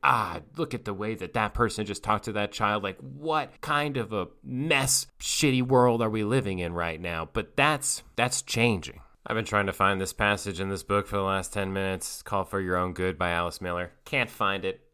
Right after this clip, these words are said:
I'm gonna paraphrase what I remember. I can never find anything when I wanna quote a passage on this podcast. In the book, she has a lot of handbooks from early Germany, uh, like, sort of nineteen hundreds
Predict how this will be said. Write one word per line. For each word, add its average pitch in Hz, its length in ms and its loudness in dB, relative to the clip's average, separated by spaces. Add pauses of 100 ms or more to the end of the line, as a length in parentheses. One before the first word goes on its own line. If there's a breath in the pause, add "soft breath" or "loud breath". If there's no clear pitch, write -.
I'm 131 160 -2
gonna 110 140 -2
paraphrase 90 640 -4
what 92 100 -4
I 90 60 0
remember. 85 640 -4
I 120 80 -12
can 85 160 -16
never 69 180 -14
find 67 260 -14
anything 65 360 -18
when 65 100 -16
I 65 60 -16
wanna 65 180 -16
quote 65 240 -18
a - 20 -18
passage 69 380 -18
on 67 100 -16
this 67 120 -18
podcast. 69 480 -16 (180 soft breath)
In 139 140 2
the 131 40 2
book, 123 220 6
she - 160 0
has 110 200 4
a 110 40 2
lot 107 160 8
of 95 80 2
handbooks 101 640 0
from 87 800 0 (180)
early 123 520 4
Germany, 82 840 2
uh, 101 240 0
like, 110 160 -4
sort 110 200 -2
of 95 60 -6
nineteen 104 600 0
hundreds 92 800 -6